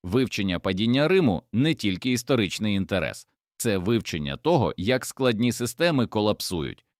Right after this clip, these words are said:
як економічна нестабільність, політична корупція, військова слабкість, демографічні кризи, ідеологічні розколи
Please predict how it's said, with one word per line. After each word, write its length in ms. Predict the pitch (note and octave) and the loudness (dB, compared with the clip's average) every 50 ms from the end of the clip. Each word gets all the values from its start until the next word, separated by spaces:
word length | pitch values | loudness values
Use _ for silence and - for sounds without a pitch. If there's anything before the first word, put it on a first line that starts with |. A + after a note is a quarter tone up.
| _ _ _ | _ _ _
як 320 | G2+ G#2 C#3+ F3+ F#3+ - | -2 0 2 0 2 0
економічна 640 | F#3+ E3+ - F3 E3+ E3+ D#3+ C#3+ - - - E2+ E2+ | -2 -2 -2 -2 0 2 2 0 0 0 -4 -4 -4
нестабільність, 840 | E2 E2+ F2 - - A#2 A2+ G2 F2+ D#2+ C#2 C2+ C2 - _ - _ _ _ | -2 -4 -4 -2 -2 -2 0 0 0 -2 -2 -6 -10 -12 _ -20 _ _ _
політична 600 | - G#3 G#3 G#3 - - G#2+ - - - D2+ C#2 | 4 4 4 4 0 -2 -2 -2 -2 -6 -6 -6
корупція, 680 | - D#2+ G2 C#3 F#3+ G3 - - F3+ F3+ F3+ F3 F3 - _ _ - | -2 -2 2 2 2 2 0 -2 0 0 0 0 -2 -6 _ _ -4
військова 520 | F#2 A#2 A#2 - - - D#2+ C#2 B1+ B1 | -2 -2 -2 -2 -4 -6 -6 -6 -6 -8
слабкість, 640 | A#1+ - F2 A#2 D#3+ F3+ - _ - D#3+ - - _ _ | -10 -4 0 2 2 2 0 _ -6 -6 -6 -8 _ _
демографічні 960 | - C3+ D#3 G#3 F#3+ F3 C#3+ A#2 B2 A2 - - F#2 D#2+ - - E2+ D#2+ D2 | -12 0 2 2 4 4 4 4 2 2 0 -2 -6 -6 -6 -6 -6 -6 -6
кризи, 520 | - - G#2 A#2 D#3+ F3 D3+ C3 D#3 D3 - _ _ _ _ | -6 -4 0 2 2 2 2 2 -2 -2 -4 _ _ _ _
ідеологічні 960 | - F3+ E3 C3 C#3 C3 A#2+ A#2 A2 A2 G2+ E2+ F2+ D2+ - - - E2 E2 D#2+ | -2 -2 2 2 4 4 4 4 4 4 2 2 -2 -4 -6 -8 -8 -6 -6 -4
розколи 600 | D#2+ D#2+ - - - - F3 F#3 F3 F3+ E3+ | -4 -6 -6 -6 -2 2 2 4 4 4 2